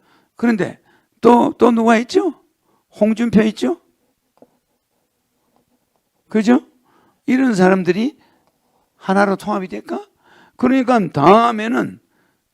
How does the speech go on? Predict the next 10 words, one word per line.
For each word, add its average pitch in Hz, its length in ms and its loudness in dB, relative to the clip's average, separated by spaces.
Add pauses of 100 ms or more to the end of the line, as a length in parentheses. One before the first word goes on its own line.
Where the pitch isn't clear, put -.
오파전이 208 760 -4
일어나는 170 500 -8
거야. - 120 -20 (260)
인물 302 400 -4
중심이야. - 480 -12 (880)
당은 247 400 -2
중요하지가 233 600 -2
않아. 240 320 -4 (920)
여기에 247 340 6
허경영이가 233 760 2